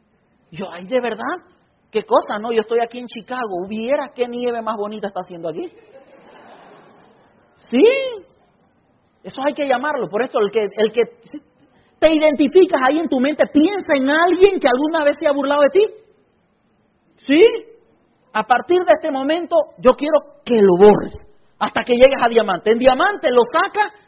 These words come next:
y lo vas a llamar y le vas a decir, "Compadre, ¿dónde estás tú?". Dice, "No me digas que tú estás trabajando allá, tú sabes, aguantándole la cara al jefe". Si tú va, si usted va a trabajar, si usted va a trabajar, que lo haga,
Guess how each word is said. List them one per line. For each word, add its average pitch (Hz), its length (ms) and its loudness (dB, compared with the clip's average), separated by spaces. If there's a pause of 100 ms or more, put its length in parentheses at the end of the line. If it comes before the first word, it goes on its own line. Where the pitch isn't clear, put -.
y 269 100 2
lo 254 140 6
vas 247 180 0
a 247 60 -2
llamar 220 320 2
y 208 60 -2
le 220 60 4
vas 233 100 4
a 226 100 0
decir, 233 160 -8
"Compadre, 370 480 0
¿dónde 403 220 -4
estás 370 260 -4
tú?". 175 240 -6 (880)
Dice, 247 180 -2
"No 302 120 0
me 440 100 -2
digas 294 160 2
que 226 100 2
tú 208 100 0
estás 185 180 -6
trabajando 208 640 -4
allá, 302 380 -4
tú 220 100 -12
sabes, 294 260 -6
aguantándole 220 520 -6
la 202 80 -2
cara 220 180 -4
al 208 80 -4
jefe". 370 320 -10 (1120)
Si 214 120 -2
tú 339 100 -6
va, 262 220 0 (180)
si 240 100 -4
usted 302 240 2
va 285 60 2
a 277 40 -2
trabajar, 233 720 0 (920)
si - 140 -10
usted 220 200 -4
va 269 60 2
a 269 80 2
trabajar, 190 460 -2 (1300)
que 254 160 -12
lo 247 280 -4
haga, 285 500 -10